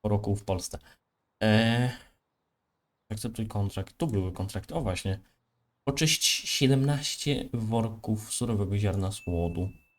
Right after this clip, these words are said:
Okej. Czyli teraz muszę zamówić. Było siedemnaście, nie?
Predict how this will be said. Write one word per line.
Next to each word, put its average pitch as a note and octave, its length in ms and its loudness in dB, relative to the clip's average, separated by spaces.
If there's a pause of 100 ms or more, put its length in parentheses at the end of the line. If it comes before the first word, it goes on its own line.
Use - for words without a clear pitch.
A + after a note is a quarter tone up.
(680)
Okej. E2 460 -2 (1200)
Czyli G2+ 220 -2
teraz G2+ 280 -2
muszę G2 280 -2
zamówić. F#2+ 760 -2 (540)
Było F#2+ 220 -2
siedemnaście, F#2+ 640 0
nie? B2+ 320 -2